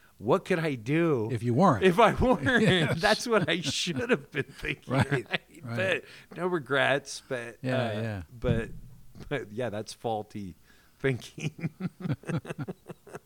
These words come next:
Speaker 1: So I recognize that now. Um,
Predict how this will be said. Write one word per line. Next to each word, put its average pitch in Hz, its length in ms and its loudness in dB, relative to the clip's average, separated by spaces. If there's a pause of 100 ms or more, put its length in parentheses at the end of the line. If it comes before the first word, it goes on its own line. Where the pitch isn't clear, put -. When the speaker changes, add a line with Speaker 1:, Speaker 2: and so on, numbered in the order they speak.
(500)
Speaker 1:
So - 200 -6
I 139 80 2
recognize 110 720 -4
that 92 320 -6
now. 101 360 -4 (640)
Um, 92 380 -6